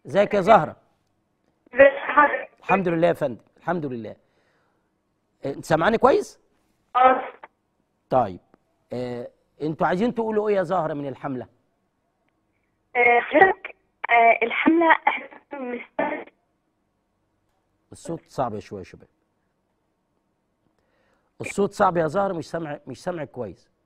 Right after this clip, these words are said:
Speaker 1: ممكن تغيري المكان؟ تمام، تمام، تمام. آه، بي-، زي ما قلت لحضراتكم كده، الخلطة اللي ما بين الطلاب،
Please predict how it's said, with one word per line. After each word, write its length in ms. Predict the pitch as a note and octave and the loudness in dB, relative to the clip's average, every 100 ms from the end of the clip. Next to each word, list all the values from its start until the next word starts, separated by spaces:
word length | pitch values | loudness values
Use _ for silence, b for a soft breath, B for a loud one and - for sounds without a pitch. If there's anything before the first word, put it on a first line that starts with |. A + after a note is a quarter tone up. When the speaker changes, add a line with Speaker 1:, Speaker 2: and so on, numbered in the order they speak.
| _ _ - | _ _ -18
Speaker 1:
ممكن 280 | C3+ C#3+ D#3 | -16 -14 -12
تغيري 340 | B2+ C#3 D#3 | -8 -6 -6
المكان؟ 400 | E3 D3 E3+ F#3 - _ _ _ _ _ _ _ _ _ _ _ _ _ _ _ _ _ _ _ _ _ _ _ _ _ _ _ _ _ | -8 -10 -8 -10 -12 _ _ _ _ _ _ _ _ _ _ _ _ _ _ _ _ _ _ _ _ _ _ _ _ _ _ _ _ _
تمام، 340 | A2 C3 B2 F2+ _ _ _ - | -4 -2 -2 -6 _ _ _ -14
تمام، 280 | A2 F#2 - _ b b b | -14 -14 -18 _ b b b
تمام. 300 | A#2 A2+ F2+ - _ _ _ _ _ _ _ _ | -10 -8 -10 -16 _ _ _ _ _ _ _ _
آه، 880 | C3 C3+ C3+ C3+ C3+ C3 C3+ C3 C3 - _ _ _ _ _ _ _ | -6 -4 -4 -4 -6 -6 -8 -8 -12 -16 _ _ _ _ _ _ _
بي-، 400 | C3+ D#3 F3+ F#3 D#3+ | -6 -2 -2 -2 -4
زي 160 | C#3 | -2
ما 80 | G3 | -2
قلت 120 | A3 | -2
لحضراتكم 380 | F#3+ D#3+ G3 - | -6 -6 -6 -6
كده، 160 | E3 F3 | -6 -6
الخلطة 420 | D3+ - C#4+ - | -2 2 2 2
اللي 120 | A#3 | 0
ما 80 | G3+ | 0
بين 240 | G3+ C4 | -2 -2
الطلاب، 840 | A#3+ - _ _ - G3 A3+ C#4 | -4 -8 _ _ -4 2 6 6